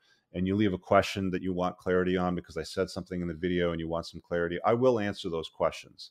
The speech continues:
right? So that's another perk of the live chat as well for those guys that throw the questions there, 'cause I don't have time to read all the,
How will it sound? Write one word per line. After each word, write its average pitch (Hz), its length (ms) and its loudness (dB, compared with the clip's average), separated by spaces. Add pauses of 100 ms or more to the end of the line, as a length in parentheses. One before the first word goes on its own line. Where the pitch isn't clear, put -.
right? 82 220 -6
So 95 140 -2
that's 98 180 -2
another 87 220 0
perk - 320 -4
of 76 100 -8
the 78 60 -8
live 71 260 -4
chat 76 240 -6
as 69 160 -8
well 76 180 -4 (500)
for 80 100 -12
those 80 180 0
guys 76 300 2
that 73 160 -2 (180)
throw 80 220 2
the 76 40 0
questions 76 440 0
there, 73 100 -2
'cause 92 180 4
I 107 60 12
don't 127 160 12
have 104 220 2
time 95 380 4
to 85 200 -6 (500)
read 92 280 8
all 90 180 12
the, 82 420 2